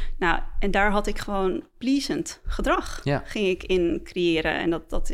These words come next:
Speaker 1: dat in de loop van de jaren had zich dat ontwikkeld. En nu nog steeds kan ik soms wel eens denken dat iets, dan opeens raakt me iets. En dan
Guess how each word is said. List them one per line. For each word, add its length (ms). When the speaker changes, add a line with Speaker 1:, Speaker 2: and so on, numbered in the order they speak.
Speaker 1:
dat 200
in 220
de 60
loop 220
van 100
de 60
jaren 200
had 140
zich 120
dat 200
ontwikkeld. 500
En 160
nu 120
nog 160
steeds 300
kan 140
ik 100
soms 300
wel 120
eens 160
denken 420
dat 160
iets, 280
dan 200
opeens 400
raakt 400
me 80
iets. 480
En 140
dan 220